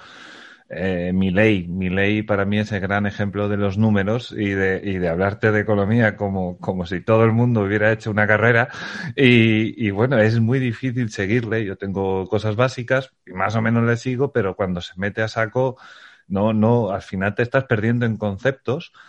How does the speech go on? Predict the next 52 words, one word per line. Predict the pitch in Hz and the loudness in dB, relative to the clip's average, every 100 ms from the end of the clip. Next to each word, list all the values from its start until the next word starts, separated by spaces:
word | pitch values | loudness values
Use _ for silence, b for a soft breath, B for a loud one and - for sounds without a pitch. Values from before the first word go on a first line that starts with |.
| b b _ | b b _
que | - | -2
mucha | 92 147 143 120 | 0 2 0 -2
gente | 127 120 113 | -2 0 0
le | 110 | 2
va | |
a | 117 | 0
entender | 104 104 107 120 | 0 -2 0 -2
porque | 107 87 90 | -4 -6 -8
sabe | 87 110 123 | -2 2 2
de | 110 | 2
lo | 101 92 | 0 0
que | 98 | -4
está | - | -2
hablando | 107 110 113 95 | -4 -2 -4 -6
y | 90 | -10
sabe | - 90 98 | -10 -8 -4
por | 107 | -4
qué | 101 101 | -4 -6
tiene | 113 107 | -4 -4
razón. | 104 107 - 120 120 _ b b b b | -2 -4 -2 -2 -4 _ b b b b
Pero | - 104 | -2 2
bueno, | 139 127 | 2 2
a | |
mí, | 113 120 143 | 2 0 -2
por | 147 | -4
ejemplo, | 143 156 143 160 139 | -4 -4 -2 0 2
a, | 120 107 | 0 0
a | 104 104 | -4 -4
mí | 117 131 | -4 -4
ahí | 127 123 | -4 -2
en | 123 120 | -2 -4
Chile | - 135 147 | -4 -2 0
me | 113 | 0
gusta | 127 - 107 | 0 -2 0
mucho | 107 107 98 | 0 0 -2
Axel | 92 - 95 | -2 -4 -4
Kaiser, | 90 82 - 85 _ | -2 -4 -6 -14 _
precisamente | 95 98 104 107 113 120 | -12 -8 -4 -2 -2 -2
porque | 120 104 101 | -4 -4 -6
se | - | -4
baja | 101 113 127 | -4 -2 -2
un | 104 | -2
poco | 110 95 98 | -2 -2 -2
al, | 92 95 92 92 b b b b b _ _ _ _ - - | -2 -2 -4 -8 b b b b b _ _ _ _ -20 -14
un | 107 | -2
poco | 120 117 | 0 2
más, | 123 123 - | 2 2 -2
eh, | 113 120 107 | -4 -4 -4
digamos, | 107 113 120 120 | -4 0 -2 -2
entre | 117 107 110 | -4 -2 -2
comillas, | 107 113 123 127 | 0 0 0 -2
psicológico, | - 95 95 113 - 95 - 82 | -4 0 4 4 2 -8 -12 -14